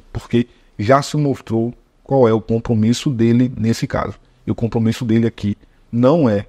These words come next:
pelo que eu tô vendo, não é com a verdade. É em proteger a igreja.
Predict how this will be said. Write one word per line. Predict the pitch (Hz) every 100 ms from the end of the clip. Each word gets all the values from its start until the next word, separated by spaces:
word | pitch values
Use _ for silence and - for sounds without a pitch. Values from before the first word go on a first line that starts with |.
| _
pelo | - 104
que | 95
eu | 98
tô | 139 123
vendo, | 98 98 - _ _ -
não | 113 117
é | 98
com | - - 107 104
a | 104 101
verdade. | 120 107 95 92 98 - _ _ _ _ -
É | 104 110
em | 101 110
proteger | 120 117 113 - 107 95 104 -
a | 104
igreja. | 123 110 107 92 85